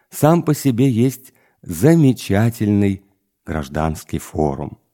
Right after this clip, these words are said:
В торговом зале его мы громко заявляем о своих правах, на крылечке ведём продолжительные дискуссии, а на задворках осуществляем личные свободы, не установленные законом.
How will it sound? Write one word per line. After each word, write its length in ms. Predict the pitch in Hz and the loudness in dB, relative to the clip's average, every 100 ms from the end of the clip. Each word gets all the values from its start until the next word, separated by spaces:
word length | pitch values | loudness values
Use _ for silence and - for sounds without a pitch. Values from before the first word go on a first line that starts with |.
| _ _ _ _ _ _ _ _ _ _ _ | _ _ _ _ _ _ _ _ _ _ _
В 60 | - | 0
торговом 440 | 131 117 127 127 | 0 4 4 4
зале 320 | 110 156 120 | 2 0 0
его 400 | 80 76 71 73 _ _ _ _ _ _ | -4 -6 -8 -10 _ _ _ _ _ _
мы 340 | 98 104 101 - | 4 4 4 2
громко 500 | 87 101 107 90 98 | 0 2 2 2 -2
заявляем 600 | 87 92 87 87 87 90 | 0 0 2 2 0 -2
о 60 | 98 | -6
своих 340 | - 80 78 | -6 -6 -6
правах, 600 | - 76 71 92 92 - _ _ _ _ | -8 -6 0 0 0 -10 _ _ _ _
на 120 | 117 123 | 0 2
крылечке 480 | 135 147 156 - | 4 4 2 2
ведём 340 | 131 127 135 131 | 2 4 4 2
продолжительные 920 | 127 135 131 120 110 131 120 120 113 | 0 2 2 2 0 0 2 2 2
дискуссии, 840 | 95 101 - 113 139 - 135 120 - _ _ _ - | 0 -4 -2 2 2 2 2 2 0 _ _ _ 2
а 100 | 165 | 2
на 80 | |
задворках 720 | 147 160 143 165 165 160 - - | 4 2 4 0 2 -2 -2 -4
осуществляем 800 | 131 139 - 117 - 143 139 131 | -2 0 -2 -4 0 4 4 4
личные 420 | 135 - 131 127 | 2 2 2 2
свободы, 640 | - 123 135 165 87 76 - _ | 2 0 2 0 0 -4 -8 _
не 160 | - 156 | 0 0
установленные 640 | 147 113 113 113 92 78 | 2 0 0 0 0 -2
законом. 580 | 71 76 - 65 62 - | -4 -10 -12 -12 -12 -16